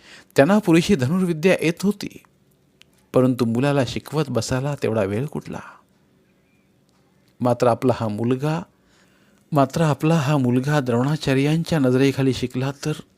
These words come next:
आपले मनोरथ निश्चित पूर्ण होतील, एवढी खूणगाठ मनाशी बांधून ते मुलासह हस्तिनापूरला निघून आले.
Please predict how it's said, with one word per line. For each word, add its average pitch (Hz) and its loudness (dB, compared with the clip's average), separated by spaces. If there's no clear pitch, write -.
आपले 123 0
मनोरथ 139 0
निश्चित 123 -2
पूर्ण 143 0
होतील, 117 -4
एवढी 127 4
खूणगाठ 139 0
मनाशी 120 0
बांधून 110 -2
ते 101 0
मुलासह 113 0
हस्तिनापूरला 117 -2
निघून 107 -4
आले. - -14